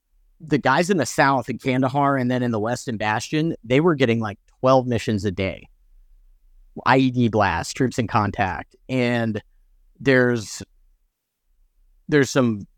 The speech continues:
good podcasts on that stuff too, but they would just, you know, go into the zone with repeated, uh,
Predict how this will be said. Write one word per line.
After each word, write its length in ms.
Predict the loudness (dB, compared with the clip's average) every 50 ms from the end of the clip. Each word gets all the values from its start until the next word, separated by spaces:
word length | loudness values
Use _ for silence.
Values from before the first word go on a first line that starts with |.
| -4
good 220 | 0 2 2 2 2
podcasts 560 | 2 4 4 4 4 2 0 0 0 0 0
on 140 | -2 0 0
that 160 | 0 0 -2
stuff 280 | -2 -6 -6 -6 -6 -10
too, 280 | -4 -2 0 0 0
but 160 | 0 -4 0
they 120 | 2 2 2
would 160 | 2 0 -2
just, 440 | 0 0 -2 -2 -2 -6 -10 -10 -6
you 80 | -4
know, 180 | -4 -4 -6 -8 _ _
go 160 | 0 0 2
into 140 | 2 0 0
the 120 | 0 -2
zone 540 | -2 0 0 2 2 2 0 0 -2 -2 -2
with 240 | -2 -2 -2 -4 -6 _ _ _ _ _ _ _ _ _ _ _ _ _ _ _ _ _ _
repeated, 920 | -4 -2 -2 -2 -2 -4 -8 -4 0 0 2 2 2 2 2 2 0 -2 -4 -6 _ _ _ _ _ _ _ _ _ _ _ _ _ _ _ _
uh, 400 | -6 -2 0 0 0 -2 -2 -6